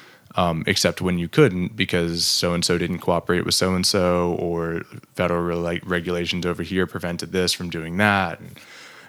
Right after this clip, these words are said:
and this is, uh, one of those situations where, like, it could have been done, but until Bitcoin, Bitcoin came along and sort of ignored that whole ecosystem, it was never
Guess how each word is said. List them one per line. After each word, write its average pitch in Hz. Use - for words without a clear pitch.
and 95
this 104
is, 90
uh, 85
one 92
of 87
those 87
situations 90
where, 95
like, 85
it 90
could 98
have 113
been 98
done, 110
but -
until 90
Bitcoin, 87
Bitcoin 92
came 90
along 87
and 82
sort 82
of 80
ignored 90
that 87
whole 90
ecosystem, 101
it 101
was 90
never 82